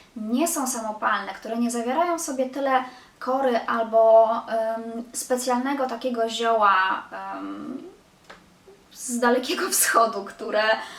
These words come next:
e, samo w sobie jest składnikiem kadzideł właśnie takich samopalnych.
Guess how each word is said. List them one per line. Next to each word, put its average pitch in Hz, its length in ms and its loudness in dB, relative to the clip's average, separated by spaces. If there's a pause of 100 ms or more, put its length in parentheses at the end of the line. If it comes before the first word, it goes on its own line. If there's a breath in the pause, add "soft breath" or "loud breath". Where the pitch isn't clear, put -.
(300 loud breath)
e, - 340 0
samo 277 340 0
w 254 140 -8
sobie 220 840 0
jest 214 500 -2
składnikiem 240 600 -2
kadzideł 202 760 -4 (100)
właśnie - 240 -6
takich - 260 -12
samopalnych. 202 720 -4